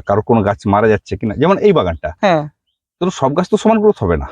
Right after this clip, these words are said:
Speaker 1: বিভিন্ন কারণ আছে। ধরুন ওই পোরশনটা গ্রোথের, গ্রোথ কম হওয়ার কারণ যদি আমি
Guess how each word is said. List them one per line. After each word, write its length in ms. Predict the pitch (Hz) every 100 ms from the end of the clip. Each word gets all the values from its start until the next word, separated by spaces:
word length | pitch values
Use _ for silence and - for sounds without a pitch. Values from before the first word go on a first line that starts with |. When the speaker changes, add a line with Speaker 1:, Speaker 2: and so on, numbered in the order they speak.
| - _ _ _ _ _ _ _ -
Speaker 1:
বিভিন্ন 240 | 196 226 226
কারণ 200 | 151 120
আছে। 120 | - 98
ধরুন 180 | 135 160 -
ওই 100 | 185 180 _
পোরশনটা 480 | 180 - 220 147 135 - _ _ _ _ _ _ _ _ _ _ _ _ -
গ্রোথের, 540 | 123 147 165 - 233 220 _ _ _ _ _ _ -
গ্রোথ 300 | 127 143 196 151
কম 120 | 165
হওয়ার 160 | 196 -
কারণ 160 | 143 170
যদি 140 | 180 185
আমি 140 | 190